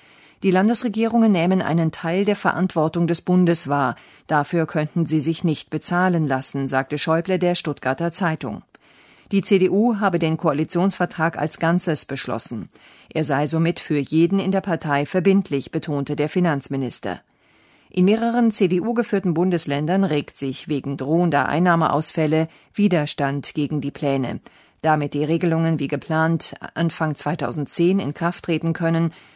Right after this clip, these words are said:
ist jedoch die Zustimmung des Bundesrats erforderlich.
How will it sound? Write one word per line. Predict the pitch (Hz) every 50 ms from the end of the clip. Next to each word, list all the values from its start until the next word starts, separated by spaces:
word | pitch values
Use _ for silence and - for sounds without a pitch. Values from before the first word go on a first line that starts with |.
| _ _ -
ist | 196 - -
jedoch | 208 185 180 185 -
die | - 196
Zustimmung | - - 233 220 208 - - 190 170 180 190 202
des | 196 202 196
Bundesrats | - - 156 156 156 170 185 - - 151 147 143 135 139 - -
erforderlich. | - 156 - - 160 151 - 139 123 101 - - - - -